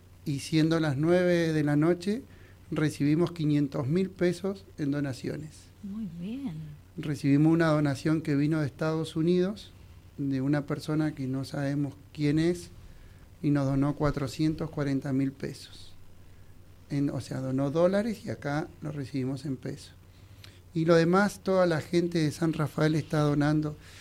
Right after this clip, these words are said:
Speaker 1: cincuenta, veinte, cien.
Speaker 2: Qué bien.
Speaker 1: Eh, salió, o sea, tienen todo de corazón, están donando muchísimas cosas.
Speaker 2: Sabemos que cuando se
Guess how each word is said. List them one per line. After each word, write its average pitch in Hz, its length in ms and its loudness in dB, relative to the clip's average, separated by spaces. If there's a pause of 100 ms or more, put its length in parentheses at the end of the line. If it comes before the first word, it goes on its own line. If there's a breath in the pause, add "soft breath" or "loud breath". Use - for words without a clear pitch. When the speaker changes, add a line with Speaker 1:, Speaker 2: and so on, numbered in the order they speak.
(120 loud breath)
Speaker 1:
cincuenta, 151 760 4
veinte, 147 520 2
cien. 151 560 2 (440 loud breath)
Speaker 2:
Qué - 160 -6
bien. 90 140 0
Speaker 1:
Eh, - 400 -4 (500)
salió, 147 560 2
o 139 100 -2
sea, 135 200 -2
tienen 160 400 0
todo 156 260 2
de 156 100 2
corazón, 151 500 -2
están 139 520 -2
donando 143 480 0
muchísimas 127 580 -2
cosas. - 380 -10
Speaker 2:
Sabemos 247 380 -2
que 247 140 -4
cuando 196 360 0
se 175 960 -2